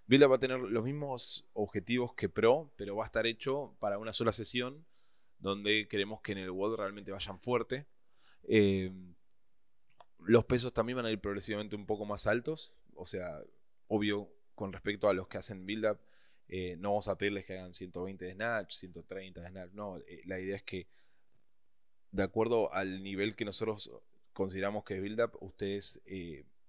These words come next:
puedan mover esos pesos con tranquilidad. Obviamente en las notas va a estar escrito que el peso se ti-, cómo se tiene que sentir y todo. Eh, y la idea es que, o sea, tam-, manejen lo mismo que pro, pero con un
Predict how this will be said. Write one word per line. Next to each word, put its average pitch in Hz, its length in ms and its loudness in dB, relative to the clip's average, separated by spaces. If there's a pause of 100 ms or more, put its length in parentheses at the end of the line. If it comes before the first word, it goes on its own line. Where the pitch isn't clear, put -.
(120)
puedan 101 200 4
mover 101 260 -4
esos 101 180 -4
pesos 110 360 -6
con 98 180 -10
tranquilidad. 113 640 0 (240)
Obviamente 95 400 -4
en 85 60 -12
las 87 100 -14
notas 95 220 -8
va 90 60 -10
a 87 40 -14
estar 107 240 0
escrito 101 580 -4
que 92 120 -12
el 82 80 -12
peso 95 240 -6
se 90 80 -12
ti-, 90 100 -8
cómo 104 260 -6
se 90 120 -12
tiene 95 160 -10
que 95 100 -14
sentir 101 340 -8
y 95 80 -10
todo. 110 400 -2 (800)
Eh, 92 800 2 (1300)
y 117 120 4
la 107 120 6
idea 110 260 6
es 117 100 0
que, 110 380 0 (160)
o 104 100 -8
sea, 101 220 0
tam-, 98 300 -2 (640)
manejen 107 400 0
lo 107 80 2
mismo 117 280 -8
que 113 140 2
pro, 123 260 -2
pero 107 160 -2
con 101 160 -4
un 104 240 -10